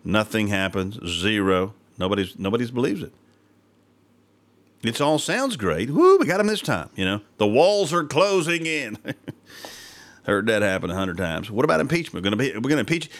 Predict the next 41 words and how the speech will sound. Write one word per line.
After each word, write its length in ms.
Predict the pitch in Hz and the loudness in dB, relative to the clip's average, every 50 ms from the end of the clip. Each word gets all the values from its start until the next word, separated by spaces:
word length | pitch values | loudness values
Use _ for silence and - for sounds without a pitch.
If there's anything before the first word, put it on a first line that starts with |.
| - - | -12 -2
Will 140 | - 147 185 | 0 2 2
the 80 | 175 160 | 2 2
Republicans 680 | 151 151 - 202 233 254 247 262 240 226 247 233 185 165 | 2 2 2 2 0 0 -2 -4 -4 -4 -6 -4 -4 -4
impeach? 500 | 147 143 151 156 170 214 220 190 - - - - _ | -4 -2 -2 -2 -2 -2 -6 -10 -14 -16 -20 -18 _
Will 240 | 117 143 190 233 233 | 2 4 4 4 4
they? 180 | 247 247 214 - - _ _ _ | 2 -2 -4 -8 -12 _ _ _
Do 120 | - 160 233 | 0 2 2
they 160 | 254 254 208 | 2 0 -2
have 400 | 147 156 202 247 269 269 254 247 | -2 -2 0 0 -2 -2 -2 -2
the? 220 | 220 190 143 113 - _ _ _ _ _ _ - | -2 -2 -2 -4 -10 _ _ _ _ _ _ -4
No, 540 | 95 135 180 214 202 180 143 104 80 71 - _ _ _ _ _ _ _ _ _ _ _ _ _ | -2 0 2 2 2 2 2 2 0 -4 -10 _ _ _ _ _ _ _ _ _ _ _ _ _
they 160 | - - 98 104 | -8 -6 -2 0
don't 180 | 110 110 107 | 0 0 0
have 260 | 107 110 98 95 87 | 0 -2 -2 -2 -2
any, 300 | 78 80 65 58 - - _ _ _ _ _ _ _ _ _ _ | -4 -6 -8 -10 -12 -16 _ _ _ _ _ _ _ _ _ _
and 120 | - 98 98 | -6 -4 -4
so 100 | - 123 | 0 0
they 80 | 120 | 2
won't 220 | 123 139 156 170 165 | 4 4 4 4 2
impeach 280 | 147 151 147 131 - | 2 0 0 0 0
anybody. 360 | 135 117 113 107 104 104 104 104 | 0 0 2 2 2 2 2 2
They 60 | 127 | 2
won't 140 | 175 240 240 | 2 2 2
do 120 | 247 240 | 0 -2
anything. 260 | 214 196 165 95 80 - _ _ _ _ _ _ _ | -2 -2 -4 -8 -10 -14 _ _ _ _ _ _ _
They'll 120 | - 95 | -2 0
get 120 | 101 117 143 | 2 2 2
up 60 | 160 | 2
there. 120 | 156 135 | 2 2
They'll 100 | 110 101 | 2 0
talk 320 | 90 - 156 156 160 156 143 | 0 2 2 4 4 2 2
and 80 | 123 | 0
talk 220 | - 147 143 139 120 | 2 2 2 2 0
and 80 | - | 0
talk 180 | - 131 127 120 | 0 2 2 0
and 60 | 113 | 0
talk. 240 | - 117 117 117 113 - _ _ _ _ _ _ _ _ _ _ _ _ _ _ _ _ _ - | 0 0 0 0 -4 -8 _ _ _ _ _ _ _ _ _ _ _ _ _ _ _ _ _ -8
And 140 | 85 87 87 | -6 -2 0
have 180 | 110 110 101 | 0 0 0
hearings, 640 | 110 139 185 208 202 185 180 170 147 120 - - - - _ _ _ _ _ _ _ _ | 0 2 2 4 4 4 2 2 0 0 -2 -4 -6 -14 _ _ _ _ _ _ _ _
and 540 | - 101 104 101 101 101 101 98 98 95 92 | -4 -2 0 0 0 0 0 0 -2 -2 -4